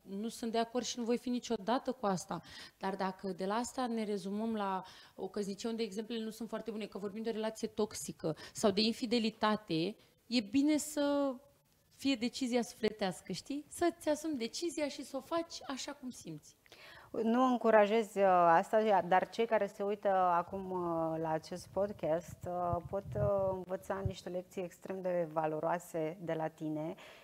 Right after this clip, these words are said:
Speaker 2: Și, uh,
Speaker 1: Sper.
Speaker 2: da, din păcate, în România există din ce în ce mai multe cupluri care se despart cumva așa la ordinea zilei. Oamenii pur și simplu nu-și mai dau, uh, șanse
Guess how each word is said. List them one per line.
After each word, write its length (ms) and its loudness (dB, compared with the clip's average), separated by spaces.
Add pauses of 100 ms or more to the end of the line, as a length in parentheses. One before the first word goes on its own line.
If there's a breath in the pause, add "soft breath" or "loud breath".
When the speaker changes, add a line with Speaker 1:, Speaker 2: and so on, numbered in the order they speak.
Speaker 2:
Și, 640 -4
uh, 60 4
Speaker 1:
Sper. 420 2 (220)
Speaker 2:
da, 280 10
din 120 2
păcate, 300 0 (180)
în 60 -2
România 380 0
există 300 -8
din 160 -4
ce 100 -6
în 100 -4
ce 100 -8
mai 100 -2
multe 260 -4 (440)
cupluri 320 -8
care 640 -2
se 140 -10
despart 420 -2
cumva 200 0
așa 180 -2
la 140 6
ordinea 440 0
zilei. 380 0
Oamenii 420 6
pur 140 -4
și 100 -4
simplu 280 -6
nu-și 180 -8
mai 140 -4
dau, 400 2
uh, 80 -2
șanse 640 2